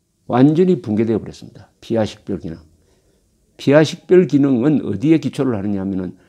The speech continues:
뭐가 사실이고 뭐가 거짓말이다 하는 분별력, 진위 분별력에 기초를 해야 됩니다. 즉 천안함 폭침이 왜 북한 소행이냐 하는 것을 알아야 합니다. 그래야 선동에 넘어가지 않죠. 뭐 아는 게 어렵지 않지 않습니까?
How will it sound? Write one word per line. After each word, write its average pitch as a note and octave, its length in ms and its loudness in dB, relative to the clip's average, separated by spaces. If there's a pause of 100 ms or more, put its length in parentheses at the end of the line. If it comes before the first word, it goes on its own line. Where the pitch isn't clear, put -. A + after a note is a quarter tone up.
(160)
뭐가 A#2+ 460 0
사실이고 C3+ 680 -2
뭐가 F#2+ 340 -4
거짓말이다 C3+ 640 -4
하는 D3 340 -2 (840)
분별력, A#2 520 2
진위 C3 320 0 (200)
분별력에 C3+ 560 -2
기초를 G2 340 -6
해야 - 100 -10
됩니다. - 380 -20 (340)
즉 - 200 -2
천안함 D3 360 0
폭침이 D#3 600 -2 (180)
왜 E3+ 520 2 (100)
북한 C#3+ 260 -6
소행이냐 B2 680 -2 (300)
하는 C#3+ 280 -2
것을 B2+ 300 -2
알아야 G3+ 360 -2
합니다. - 380 -14
그래야 F#3+ 340 -2
선동에 D3+ 380 -4
넘어가지 A2+ 340 -6
않죠. G2 320 -10 (1080)
뭐 E3+ 180 2
아는 B2+ 280 4
게 F3+ 100 2
어렵지 G3+ 380 -2
않지 G#2 300 -8
않습니까? D#3+ 480 -12